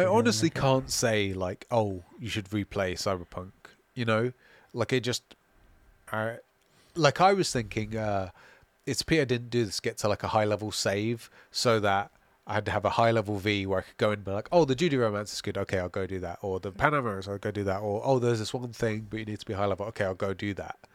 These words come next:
Speaker 2: I just have no, the only thing I did was, uh,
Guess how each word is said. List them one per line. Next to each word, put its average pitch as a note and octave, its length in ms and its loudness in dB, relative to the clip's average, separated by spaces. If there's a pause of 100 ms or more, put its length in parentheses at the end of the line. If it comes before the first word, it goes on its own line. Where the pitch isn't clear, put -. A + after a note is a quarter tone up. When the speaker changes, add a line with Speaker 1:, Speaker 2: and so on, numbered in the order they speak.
(880)
Speaker 2:
I - 80 -12
just - 120 -2
have A2 180 -6
no, G2 360 -4 (160)
the C3+ 80 6
only A3 180 4
thing E3 180 2
I C#3 80 2
did A#2 280 -2
was, G2+ 200 -4
uh, G2 300 2